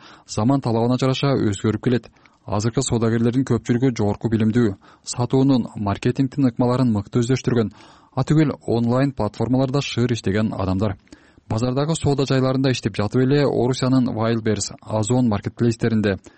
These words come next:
Кытайдын Alibabасында, Американын Amazon сыяктуу платформаларында жана Instagram, TikTok өңдүү социалдык тармактарда товар сатышат.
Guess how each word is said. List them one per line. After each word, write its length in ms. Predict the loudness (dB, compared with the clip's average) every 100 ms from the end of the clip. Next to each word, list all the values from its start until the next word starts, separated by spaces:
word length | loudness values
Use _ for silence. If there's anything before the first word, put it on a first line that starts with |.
| _
Кытайдын 480 | -6 -2 2 0 0
Alibabасында, 760 | -2 -2 0 0 0 0 0 -2 -10 -20 -6
Американын 560 | 0 0 2 2 2
Amazon 480 | 0 -4 -4 0 -2
сыяктуу 380 | -2 -6 -2 -2
платформаларында 800 | -2 -6 -2 0 2 2 0 0 0
жана 300 | -2 -2 -2 -8 _ -10
Instagram, 540 | -4 -2 0 0 -2 -4 -8
TikTok 400 | -4 -2 0 2
өңдүү 300 | 2 2 0
социалдык 400 | -4 -4 -4 -2
тармактарда 640 | -2 -4 -2 -2 0 -2 -4
товар 300 | -4 -4 -2
сатышат. 400 | -2 -4 -4 -6